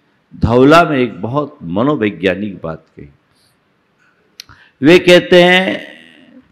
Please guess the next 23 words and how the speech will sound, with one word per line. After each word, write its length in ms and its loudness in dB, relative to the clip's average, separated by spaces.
"सम्मा 520 2
इठी 340 2
पसत्थ 540 -4
कम्मान 640 0
अनुभागम 760 -2
न 60 -6
हनदी।" 680 -8
सम्यक 380 2
दृष्टि 280 -2
पुण्य 420 0
कर्म 340 2
का 220 0
घात 420 -2
नहीं 260 -4
करता। 520 -14
क्यों 560 8
नहीं 480 0
करता? 600 -4
तो 60 -4
उसका 300 -6
जो 200 0
उत्तर 440 -4
है 560 -4